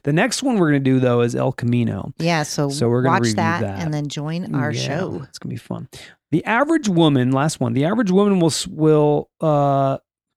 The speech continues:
Speaker 1: God, I didn't do these right. I did them early this morning and the wording is shit.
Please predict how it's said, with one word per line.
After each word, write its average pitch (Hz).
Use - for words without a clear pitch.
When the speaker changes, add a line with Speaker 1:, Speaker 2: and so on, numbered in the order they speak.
Speaker 1:
God, 143
I 151
didn't 190
do 139
these 117
right. 110
I 151
did 190
them 170
early 147
this 127
morning 139
and 123
the 117
wording 117
is 110
shit. -